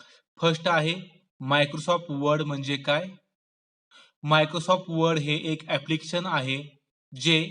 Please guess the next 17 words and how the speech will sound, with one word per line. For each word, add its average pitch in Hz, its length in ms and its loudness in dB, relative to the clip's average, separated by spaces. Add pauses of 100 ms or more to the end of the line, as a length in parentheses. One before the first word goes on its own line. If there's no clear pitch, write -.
(380)
Microsoft 165 640 0 (360)
ऑफिस 160 340 2 (380)
सॉफ्टवेअरचा 151 580 2 (140)
एक 170 200 -6
भाग 135 240 2
आहे. 107 240 -4 (1500)
Microsoft 151 580 2
ऑफिस 160 340 -2
मधील 156 280 0 (420)
सर्वात 156 280 4
जास्त 156 280 0
वापरण्या-, 151 560 0 (160)
वापरले 147 440 2
जाणाऱ्या 139 460 2 (540)
ॲप्लिकेशन 160 580 -2
मध्ये 151 420 -2 (340)
याचा 151 420 2